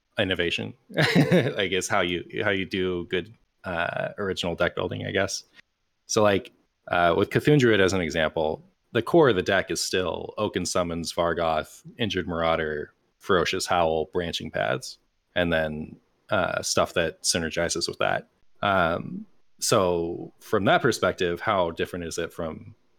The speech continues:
Malygos Druid? Uh, a little different, but, uh,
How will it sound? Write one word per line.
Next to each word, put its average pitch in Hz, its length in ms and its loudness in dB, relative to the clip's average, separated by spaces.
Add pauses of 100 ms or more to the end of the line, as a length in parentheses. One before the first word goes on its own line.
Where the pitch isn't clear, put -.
(120)
Malygos 82 400 0
Druid? 123 340 -4 (360)
Uh, - 360 0 (480)
a 127 80 2
little 151 220 6
different, 98 420 -4
but, - 300 -2 (320)
uh, 127 380 0